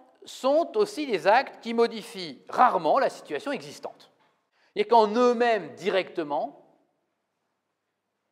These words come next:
ils ne sont pas là pour modifier à court terme. Les plans sont faits pour être une modification à long terme. Le droit de l'urbanisme planificateur, ce n'est pas une décision immédiate,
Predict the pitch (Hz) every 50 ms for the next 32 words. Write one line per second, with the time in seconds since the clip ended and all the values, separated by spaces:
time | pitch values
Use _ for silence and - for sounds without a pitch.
0 | _ _ _ _ _ _ _ - 233 233 170 202 196 156 190 240 285 254 240 208
1 | 190 190 165 170 180 - - 311 233 - - - - - - - - 160 92 98
2 | - - - _ _ _ _ _ _ _ _ _ _ _ _ _ _ - 196 254
3 | 262 254 - 233 233 226 254 311 349 349 - - _ _ _ _ _ _ _ _
4 | _ - - 262 254 240 - 330 349 349 - 247 247 233 240 240 220 220 233 233
5 | 220 220 - 233 226 233 - 247 240 220 - - 262 302 311 285 226 196 170 170
6 | 190 226 285 277 247 214 170 - - 143 117 92 95 90 - - _ _ _ _
7 | _ _ _ _ _ _ _ _ _ _ _ _ _ _ _ _ _ - 139 151
8 | 151 - 240 302 302 277 269 240 226 214 220 208 208 185 - - 147 135 - -
9 | 247 247 233 202 - 208 165 - 165 147 - 156 151 175 233 277 - - - -
10 | _ _ _ _ _ _ _ _ _ _ _ _ _ _ _ _ _ _ _ _
11 | _ _ _ _ _ _ _ _ _ _ _ - 254 - - 269 262 247 220 208
12 | - - 185 151 131 139 131 143 156 185 208 247 247 233 254 254 277 - - -
13 | -